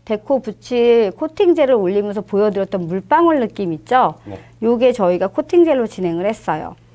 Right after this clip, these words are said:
Speaker 1: 여기 사이드에 물방울 느낌의 코팅젤로 진행을 했고요. 이게 전체 다 한 번에 하시고 나서 큐어링 하시면 돼요. 근데 여기에는 좀 더 양을 올리면서 데코를 동일하게 사용했고요.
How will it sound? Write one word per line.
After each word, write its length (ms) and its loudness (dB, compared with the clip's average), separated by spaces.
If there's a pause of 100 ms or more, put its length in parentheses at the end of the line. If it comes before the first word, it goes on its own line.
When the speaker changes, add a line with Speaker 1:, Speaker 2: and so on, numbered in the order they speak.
(400)
Speaker 1:
여기 180 0
사이드에 600 2
물방울 440 -2
느낌의 380 -8
코팅젤로 500 -2
진행을 400 -4
했고요. 320 0
이게 140 -4
전체 460 -4
다 100 2
한 240 0
번에 240 0
하시고 520 -4
나서 460 0
큐어링 380 0
하시면 320 -2
돼요. 320 -8 (300)
근데 260 0
여기에는 640 0
좀 200 -2
더 140 2
양을 280 0
올리면서 460 -2
데코를 440 -4
동일하게 500 0
사용했고요. 680 0